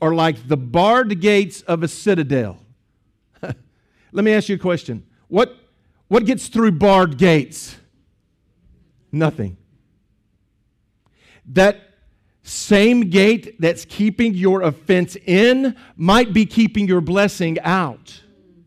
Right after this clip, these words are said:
So I'm going to challenge you today to listen to the words of Christ. Recognize that persecution's coming, but respond the right way.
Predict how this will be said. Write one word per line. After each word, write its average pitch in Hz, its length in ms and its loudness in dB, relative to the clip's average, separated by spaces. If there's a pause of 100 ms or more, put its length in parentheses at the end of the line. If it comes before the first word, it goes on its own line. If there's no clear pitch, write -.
(3250)
So - 240 -8
I'm 202 160 -2
going 208 200 0
to 160 80 -8
challenge 208 500 -2
you 156 120 -8
today 131 460 -16 (600)
to - 80 -8
listen 202 400 -2
to 247 140 -6
the 226 120 -2
words 214 360 0
of 170 160 -8
Christ. 135 640 -12 (1080)
Recognize 208 800 0
that 196 160 -6
persecution's 196 760 -6
coming, 139 440 -14 (1400)
but 147 120 -6
respond 147 920 -6
the 143 120 -6
right 143 360 -6
way. 151 360 -18